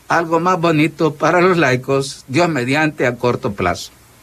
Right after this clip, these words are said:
Esa es una de las propuestas bonitas que es bueno que usted las escuche y que se abra el espacio, ¿verdad? Incluso, uh,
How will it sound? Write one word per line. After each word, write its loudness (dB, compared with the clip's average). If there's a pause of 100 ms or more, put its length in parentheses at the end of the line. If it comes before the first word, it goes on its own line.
(480)
Esa 2
es 0
una 4
de 4
las 2
propuestas -2
bonitas 0
que -2
es -2
bueno 0
que -6
usted 0
las 0
escuche -6 (680)
y 0
que 0
se 0
abra 4
el 2
espacio, -2
¿verdad? -4 (600)
Incluso, 2
uh, -4